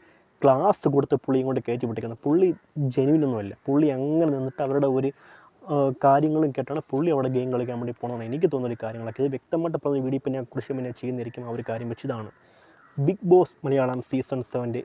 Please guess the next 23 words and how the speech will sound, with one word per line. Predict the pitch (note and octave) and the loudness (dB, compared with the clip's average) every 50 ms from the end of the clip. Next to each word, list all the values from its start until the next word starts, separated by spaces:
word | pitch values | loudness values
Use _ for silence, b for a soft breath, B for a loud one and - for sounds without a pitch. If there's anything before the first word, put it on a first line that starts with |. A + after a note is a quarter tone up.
| - _ | -8 _
ഗ്രാൻഡ് | G3 C#3 C3+ C3+ C3 C#3 C#3+ C#3+ C#3 | -4 -2 0 0 0 -2 -4 -2 -2
ലോഞ്ചിൻ്റെ | C3+ C3+ C3 B2+ B2+ B2 A#2+ - - | -2 -2 -2 -2 -4 -4 -4 -4 -4
കാര്യങ്ങളൊക്കെ. | A#2 A#2 B2 A#2+ A#2 A2+ A2+ - A#2 | -6 -4 -4 -6 -8 -8 -8 -8 -10
So | - - D3 - - | -4 -4 -4 -4 -4
ആ | C#3 B2+ | -4 -4
ഒരു | B2 B2+ A#2+ - | -4 -2 -2 -2
കാര്യം | A#2+ A#2+ B2 B2 | -2 -2 -4 -4
വെച്ച് | B2 - - | -6 -8 -10
ഇത്ര | - - C#3+ C3+ A#2+ - | -4 0 0 0 0 0
പറയാൻ | B2 B2+ C3 C3 | -2 -2 -4 -4
വേണ്ടിയുള്ളൂ. | B2+ B2 A#2+ A#2 A#2+ D#3+ G#3 B B B B B B B B B B B - - D3 | -4 -4 -4 -2 -2 -2 -2 B B B B B B B B B B B -12 -6 -2
ആ, | C#3 C3+ C3 C3 C3 C3 B2+ C3 - - - - - | 0 0 2 2 0 0 0 -2 -4 -8 -14 -2 2
ചാനൽ | D3 C#3 C#3+ | 4 4 4
സബ്സ്ക്രൈബ് | - - B2+ - D3 C#3 C3+ C3+ | 4 0 2 4 6 6 6 6
ചെയ്യുക, | C3+ C3 F3 E3+ | 2 0 0 -4
കൂടെ | - - C#3 C3 A#2+ | 0 2 2 2 4
കൂടുക. | A#2 A#2+ A#2+ A#2+ B2 | 2 0 0 0 -2
ഈ | C#3 C#3+ | -2 -2
നൂറ് | C3 C3 B2+ B2 C#3 D3 | -4 -4 -2 0 2 4
ദിവസത്തിലേക്കുള്ള | D3+ C#3+ B2 - - C3 C3+ B2+ - C3+ C3+ C3 | 4 4 4 2 0 0 0 0 2 2 2 2
റിവ്യൂ | B2 A#2+ B2 C3+ C3+ | 2 2 2 2 2
വരാൻ | B2+ B2+ B2+ | 0 0 -2
നേരത്ത് | B2 A#2 A#2 - - | -2 -4 -6 -6 -10